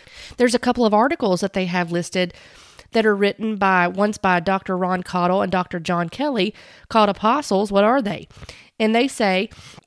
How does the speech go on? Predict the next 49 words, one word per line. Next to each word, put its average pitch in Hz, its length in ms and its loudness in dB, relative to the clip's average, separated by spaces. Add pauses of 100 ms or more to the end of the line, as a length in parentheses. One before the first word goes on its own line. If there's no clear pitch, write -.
"There's 208 320 -2
much 214 160 -4
discussion 214 480 -4
on 214 100 0
what 202 140 0
the 196 80 -4
word 190 160 0
apostle 175 480 -2
means 170 380 -2
and 196 100 -4
how 180 140 -2
to 180 80 -4
describe 180 640 -2 (480)
an 202 80 0
apostle. 190 520 0
Some 208 220 -2
of 202 80 -2
the 190 80 -4
confusion 220 540 -2
is 196 80 0
be-, 208 200 -6
because 214 320 -2
apostles 220 560 -2
don't 208 300 0
all 196 240 4
look 190 220 -2
or 180 80 0
work 165 200 0
alike. 220 460 0 (320)
Some 247 240 2
focus 214 380 0
on 185 120 0
world 165 220 0
missions, 220 500 0
some 190 220 -4
on 175 80 -2
the 165 80 -4
marketplace, 208 720 0
and 196 80 -4
others 196 320 -2
on 185 140 -2
the 170 40 -4
local 175 320 -2
church 180 380 -4
or 202 80 -2
a 185 60 0
network 180 340 -4
of 175 100 -8
churches." 233 460 -6